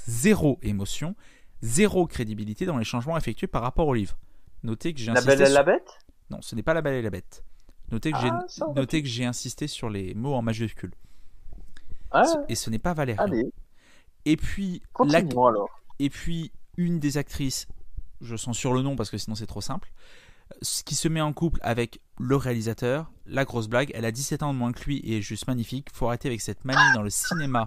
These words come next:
Speaker 2: <laughs>
Speaker 1: de toujours coller des jeunes actrices en couple avec des acteurs mûrs comme si c'était normal. Forcément, le réalisateur étant le personnage principal, il s'est fait plaisir, premier rôle et belle compagne, lui est insupportable à toujours faire du,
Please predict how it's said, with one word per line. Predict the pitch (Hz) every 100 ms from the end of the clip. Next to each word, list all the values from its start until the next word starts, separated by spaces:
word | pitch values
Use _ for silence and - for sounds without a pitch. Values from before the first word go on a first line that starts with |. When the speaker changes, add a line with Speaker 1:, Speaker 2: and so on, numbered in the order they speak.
| -
Speaker 2:
<laughs> | - - 349 - - - -
Speaker 1:
de | 143 131
toujours | 165 175 170 160
coller | 170 156
des | 139 123
jeunes | 165 151
actrices | 151 - - 143
en | 135
couple | - 175 160
avec | 127 123
des | 123 123
acteurs | 127 123 104
mûrs | 135 160
comme | - 113
si | - 135
c'était | - 156
normal. | 143 135 139 127 107 92
Forcément, | - 143 143 160 147
le | 131
réalisateur | 113 117 117 117 135 113 98 - - - - -
étant | 135 131 - 131 117
le | 107
personnage | - - - 110
principal, | - - - 127 156 202 - - - - -
il | 127
s'est | -
fait | -
plaisir, | 117 110 120 156
premier | - 156 143
rôle | 131 117
et | 101
belle | 143 143
compagne, | 117 - 117 135 -
lui | 117 123 156
est | -
insupportable | 120 135 131 - 127 117 -
à | 113
toujours | - 156 139 95
faire | - 143 127 107 -
du, | 117 117 131 143 135